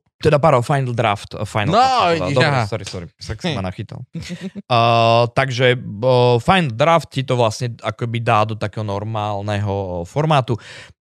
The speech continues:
Speaker 1: Máš napríklad na nete prístupné scenáre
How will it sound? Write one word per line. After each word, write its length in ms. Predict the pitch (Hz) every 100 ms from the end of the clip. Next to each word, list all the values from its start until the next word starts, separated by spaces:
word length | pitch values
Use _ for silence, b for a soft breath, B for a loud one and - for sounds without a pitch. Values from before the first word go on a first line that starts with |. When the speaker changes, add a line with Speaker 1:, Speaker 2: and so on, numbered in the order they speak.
| _ -
Speaker 1:
Máš 240 | 156 180
napríklad 300 | 180 139 131
na 180 | 127 143
nete 380 | 160 - 139 123 117
prístupné 840 | - 127 139 156 139 123 120 110
scenáre 880 | 107 - 127 123 127 120 113 107 107